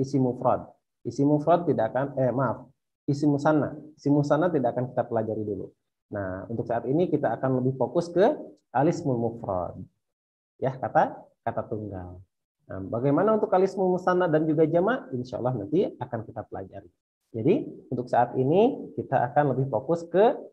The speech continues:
mudzakkar dan juga isi mufrad. Nah, itulah, eh, dua isim yang ditinjau dari segi jenisnya dan juga,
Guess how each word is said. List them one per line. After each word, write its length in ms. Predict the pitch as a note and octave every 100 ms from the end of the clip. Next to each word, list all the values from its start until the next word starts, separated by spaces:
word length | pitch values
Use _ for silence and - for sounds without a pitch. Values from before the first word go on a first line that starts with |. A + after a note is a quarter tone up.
| _
mudzakkar 800 | A#2+ A2+ A2 - D#3+ G3 C4 -
dan 240 | B2 A#2
juga 400 | G#2 A#2 E3+ B3 - - -
isi 240 | E3+ D3
mufrad. 480 | A#2+ A2 - F#2 - _
Nah, 100 | A2
itulah, 300 | A2+ C#3 F3 F#3+ - _ _ _ _ -
eh, 600 | B2+ B2 A#2+ A#2+ A#2+ A#2+
dua 400 | B2 B2 B2 A#2+
isim 400 | C3 C3+ E3 F3+
yang 240 | D#3 C3 C3
ditinjau 720 | B2+ C3 B2 C#3+ F#3 A#3+ - - _
dari 320 | B2 A#2 A#2+
segi 320 | B2+ A2+ B2
jenisnya 880 | B2 B2 A2 - C3 D#3 G3 A3+ -
dan 240 | A#2 B2
juga, 480 | A#2 A#2+ D3 E3 E3